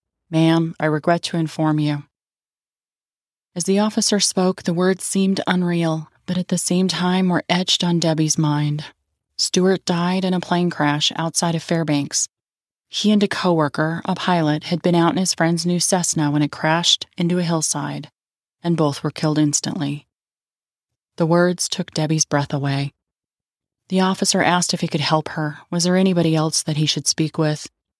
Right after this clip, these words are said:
She simply shook her head and thanked him and went back inside.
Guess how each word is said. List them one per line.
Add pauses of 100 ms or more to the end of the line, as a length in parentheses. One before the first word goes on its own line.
(140)
She
simply
shook
her
head
and
thanked
him
and
went
back
inside.